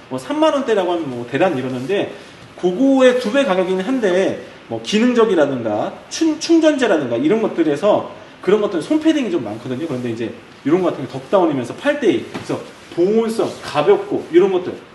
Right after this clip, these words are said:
다 챙겼죠. 그래서 이 제품들 미리미리 준비하시면 좋을 것 같고, 후드티랑 매칭하기에는 찰떡이라고 보시면 될 것 같아요. 그래서 저희가 지금 한 십칠 분 정도 방송을 했는데, 저희가 이 톱들 같은 경우는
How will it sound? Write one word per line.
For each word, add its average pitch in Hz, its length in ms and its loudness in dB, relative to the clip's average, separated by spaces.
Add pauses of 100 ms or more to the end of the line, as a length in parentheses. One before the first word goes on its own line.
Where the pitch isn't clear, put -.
(160)
다 156 80 -8
챙겼죠. 120 600 -4 (580)
그래서 139 180 -2 (480)
이 156 60 -6
제품들 190 680 -4 (160)
미리미리 214 640 2
준비하시면 180 480 -2
좋을 131 140 -8
것 135 100 -4
같고, - 180 -6
후드티랑 269 800 0 (1120)
매칭하기에는 208 640 2
찰떡이라고 254 640 2
보시면 156 360 -2
될 139 140 -2
것 127 140 0
같아요. 135 180 -4
그래서 233 340 -2 (300)
저희가 254 240 8
지금 254 160 2
한 254 100 2
십칠 - 420 2
분 330 120 2
정도 277 220 2
방송을 214 380 2
했는데, 269 440 2 (200)
저희가 190 200 6
이 208 180 0
톱들 320 340 2
같은 285 260 4
경우는 262 440 2